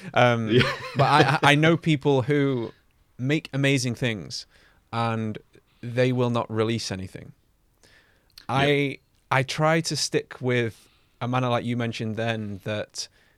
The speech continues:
Speaker 1: iterative creativity is better than nothing, in that, like you said, getting, even if it's a section of a story down, and even if you know it's bad just for that moment, at least you've got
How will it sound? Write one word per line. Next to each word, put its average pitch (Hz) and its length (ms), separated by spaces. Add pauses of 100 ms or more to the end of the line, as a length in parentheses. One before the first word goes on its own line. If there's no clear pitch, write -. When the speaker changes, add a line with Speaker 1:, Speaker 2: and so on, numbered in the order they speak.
(240)
Speaker 1:
iterative 131 680
creativity 110 720
is 107 100
better 101 260
than 104 120
nothing, 120 400
in 107 260
that, 110 240 (720)
like 139 220
you 131 60
said, 120 280
getting, 123 380 (160)
even 160 180
if 165 80
it's - 140
a 151 40
section - 400
of 139 80
a 139 40
story 139 360
down, 131 360
and 113 80
even 156 200
if 170 120
you 160 120
know 156 220
it's - 160
bad 156 340
just 147 200
for 117 80
that 165 180
moment, 147 480 (300)
at 123 100
least 147 280
you've 139 140
got - 220